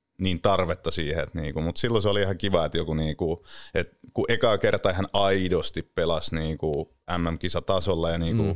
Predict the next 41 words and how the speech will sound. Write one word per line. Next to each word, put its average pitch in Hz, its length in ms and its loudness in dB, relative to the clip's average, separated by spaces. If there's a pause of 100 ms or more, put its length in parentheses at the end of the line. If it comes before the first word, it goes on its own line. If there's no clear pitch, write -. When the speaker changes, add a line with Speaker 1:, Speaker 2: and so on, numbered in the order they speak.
(100)
Speaker 1:
ma-, 87 160 0 (600)
tiedätkö, 80 360 -2 (420)
tämmöisellä 92 320 2
tasolla, 90 360 2
niin 82 120 -2
on 82 140 -2
se 85 140 -2 (140)
ihan 87 180 -2
kiva, 90 220 0
että 82 100 -2
joku 82 120 -2
sanoo 87 260 0
myös, 80 200 -2
että 87 140 -6
itse - 160 -6
asiassa - 200 -2
se 80 80 -4
menee 82 260 -2
myös 76 280 -4
ihan 76 240 -6
hyvin. 78 340 -6 (280)
Speaker 2:
Kyllä, 120 260 4
Speaker 1:
Ettei 87 260 0
vaan 82 100 4
Speaker 2:
todellakin. 104 320 2
Speaker 1:
roiku 80 200 0
mukana, 80 400 -2
niin 78 120 -8 (420)
Speaker 2:
Kyllä 117 160 2
nuorena 110 360 2
tarvii 95 380 2
sitä, 87 200 -2
että 80 160 -4
joku 87 160 -4
niinku 92 280 -6
tukee 95 300 2
Speaker 1:
Kyllä. 98 100 2
Speaker 2:
sua 80 160 2
tolleen. 80 380 0 (140)
Speaker 1:
Just 82 220 -6
näin. 76 180 -4